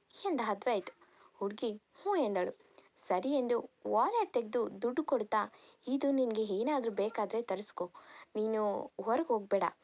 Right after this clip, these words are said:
ಅಮ್ಮನೋ ಇಲ್ಲ ಅಪ್ಪನೋ ಕಳಿಸು" ಎಂದು ಹೇಳ್ತಿದ್ರು. ಅವಳ ಕಣ್ಣು ಮಾತ್ರ ಅವನ ವಾಲೆಟ್‌ನಲ್ಲಿ ಅವಳದೇ ಫೋಟೋ ಇದ್ದಿದ್ದು ನೋಡಿ, "ಇದು ಮದುವೆಗೂ ಮುಂಚಿನ ಫೋಟೋ" ಎಂದು ಯೋಚಿಸ್ತಿದ್ಲು. ಅದ್ವೈತ್ ಮಾತ್ರ, "ಬಟ್ಟೆಯನ್ನು ತೊಳೆಯೋಕೆ ಹೋಗ್ಬೇಡ,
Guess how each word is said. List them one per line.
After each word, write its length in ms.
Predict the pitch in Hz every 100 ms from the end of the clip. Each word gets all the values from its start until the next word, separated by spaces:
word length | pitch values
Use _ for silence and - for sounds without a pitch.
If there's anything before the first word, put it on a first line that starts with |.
| _ _ -
ಅಮ್ಮನೋ 520 | 170 220 233 208 202
ಇಲ್ಲ 220 | - 220 220
ಅಪ್ಪನೋ 400 | - 381 311 277
ಕಳಿಸು" 380 | 214 214 - - -
ಎಂದು 240 | 339 294 254
ಹೇಳ್ತಿದ್ರು. 600 | 220 240 - 208 208 202 - - _ _ _ _ _
ಅವಳ 300 | 208 226 392 508
ಕಣ್ಣು 260 | 339 302
ಮಾತ್ರ 280 | 269 226 240 247 - -
ಅವನ 180 | 466 494 240
ವಾಲೆಟ್‌ನಲ್ಲಿ 800 | 202 240 403 392 269 262 240 - -
ಅವಳದೇ 460 | 190 202 254 381
ಫೋಟೋ 320 | 359 294 294 277
ಇದ್ದಿದ್ದು 340 | 262 247 226 233
ನೋಡಿ, 260 | 262 285 233 - - - _ -
"ಇದು 240 | 240 262 262 254 233 _ 190
ಮದುವೆಗೂ 580 | 185 233 403 403 339
ಮುಂಚಿನ 400 | 311 247 254 247 226
ಫೋಟೋ" 360 | 214 196 196 185 - _ 320
ಎಂದು 260 | 392 311
ಯೋಚಿಸ್ತಿದ್ಲು. 640 | 330 214 214 240 - 180 - - _ - - - -
ಅದ್ವೈತ್ 400 | 190 196 302 359
ಮಾತ್ರ, 240 | 302 269 277 - _ 220
"ಬಟ್ಟೆಯನ್ನು 560 | 202 240 - 370 302 285
ತೊಳೆಯೋಕೆ 380 | 240 240 262
ಹೋಗ್ಬೇಡ, 320 | 233 208 202